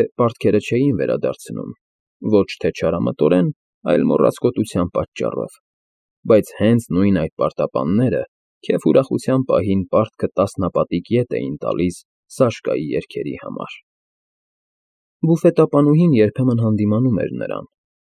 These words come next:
"Սաշա, զարմանում եմ, ինչպես չեք խնայում ձեր փողերը"։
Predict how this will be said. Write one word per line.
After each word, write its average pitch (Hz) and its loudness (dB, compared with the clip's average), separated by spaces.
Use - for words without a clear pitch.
"Սաշա, 165 -2
զարմանում 185 2
եմ, 65 -6
ինչպես 180 2
չեք - -2
խնայում 82 0
ձեր 85 -2
փողերը"։ 50 -6